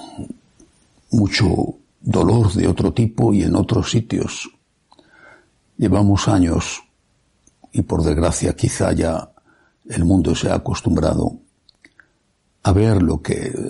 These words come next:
sucede en Venezuela con siete millones de desplazados, de refugiados, o lo que sucede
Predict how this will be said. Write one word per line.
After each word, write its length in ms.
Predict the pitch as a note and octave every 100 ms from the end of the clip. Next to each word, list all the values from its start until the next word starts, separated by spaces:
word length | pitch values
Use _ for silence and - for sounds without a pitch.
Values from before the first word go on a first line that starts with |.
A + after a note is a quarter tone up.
| - -
sucede 600 | - - - G2+ F#2 E2
en 100 | E2
Venezuela 760 | D#2+ D#2+ - A2 G#2 E2+ -
con 380 | - F2 - - _ _ _ _ _ _ - -
siete 360 | - - F#2+ F#2+
millones 460 | E2 E2+ G#2 F#2 E2+
de 80 |
desplazados, 960 | F2 E2+ - F#2+ - G#2 G2+ F#2+ - - A#2 - _ _ _
de 160 | A#2 E2
refugiados, 880 | D#2+ - - G#2+ G2+ G2 F#2+ - - _ _ _ _ _ _ _ _ _ _ _ _ _ -
o 160 | A2
lo 100 | G2
que 120 | G2
sucede 760 | G2 G2 - C3 B2+ G2+ -